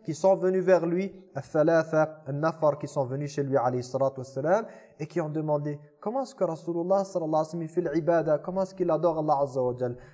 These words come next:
Alors, ils ont entendu, ils ont eu la réponse, et eux, ils ont dit quoi ? Ils ont dit, « Ça, c'est Rasulullah sallallahu alayhi wa sallam, on n'est pas comme lui. » Ça veut dire, euh, on s'attendait à beaucoup mieux. On s'attendait à,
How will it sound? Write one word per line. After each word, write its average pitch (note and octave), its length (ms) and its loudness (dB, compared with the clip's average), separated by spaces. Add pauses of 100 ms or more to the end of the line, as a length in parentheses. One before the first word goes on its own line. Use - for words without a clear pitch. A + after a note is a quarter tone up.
(120)
Alors, E3+ 380 0 (260)
ils B2+ 520 -6
ont - 20 2
entendu, D3+ 800 0
ils A#2+ 180 -4
ont C#3+ 140 0
eu E3 140 4
la D3 100 6
réponse, F#3+ 540 -2 (300)
et E3 220 0
eux, A3+ 160 4
ils F#3+ 160 -2
ont G3+ 60 2
dit G3 140 -2
quoi ? B3 520 2 (240)
Ils A#2 160 -6
ont C#3 60 0
dit, « C3 140 -6
Ça, F#3+ 180 4
c'est F#3+ 140 2
Rasulullah F#3 680 6
sallallahu F3+ 540 4
alayhi D#3 260 2
wa D#3 100 0
sallam, A3+ 540 0 (440)
on A3+ 120 4
n'est B3+ 120 2
pas A#3+ 160 4
comme F#3 260 4
lui. » C3+ 280 -2
Ça - 180 -2
veut E3 140 2
dire, G3 280 4 (100)
euh, D#3 380 4 (1120)
on F#3+ 160 4
s'attendait B3+ 520 6
à C4 120 10
beaucoup C4+ 320 2
mieux. G3+ 540 2 (220)
On - 140 2
s'attendait A3 500 2
à, A#3+ 160 6